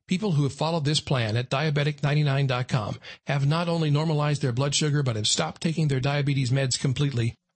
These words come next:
with their doctor's approval. Diabetic ninety-nine dot com is a natural drug-free approach to reversing diabetes with remarkable results in as little as four weeks. Diabetic ninety-nine dot com will save you from being a slave to doctor-prescribed drugs.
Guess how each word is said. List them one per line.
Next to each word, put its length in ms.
with 220
their 140
doctor's 400
approval. 460
Diabetic 460
ninety-nine 460
dot 240
com 280
is 140
a 80
natural 480
drug-free 500
approach 460
to 80
reversing 480
diabetes 640
with 160
remarkable 560
results 400
in 80
as 100
little 220
as 80
four 240
weeks. 420
Diabetic 460
ninety-nine 460
dot 200
com 300
will 120
save 380
you 140
from 160
being 220
a 40
slave 380
to 80
doctor-prescribed 760
drugs. 500